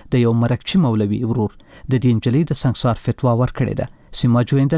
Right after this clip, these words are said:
د رخشانې د قاتلانو په نیول کېدو کې له مرکزي حکومته مرسته غواړي. له ازادي راډیو سره د سیما جوینده د مرکې مهم ټکي اجمل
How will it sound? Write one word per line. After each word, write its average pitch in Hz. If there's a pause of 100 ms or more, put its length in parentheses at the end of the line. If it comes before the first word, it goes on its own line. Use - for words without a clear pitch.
د 143
رخشانې 139
د 139
قاتلانو 147
په 123
نیول 123
کېدو 127
کې 110 (380)
له 123 (100)
مرکزي 143 (100)
حکومته 117
مرسته 110
غواړي. 120 (340)
له 123 (100)
ازادي 120
راډیو 151
سره 170
د 139
سیما 117
جوینده 120
د 160
مرکې 147 (100)
مهم 139
ټکي 135 (420)
اجمل 123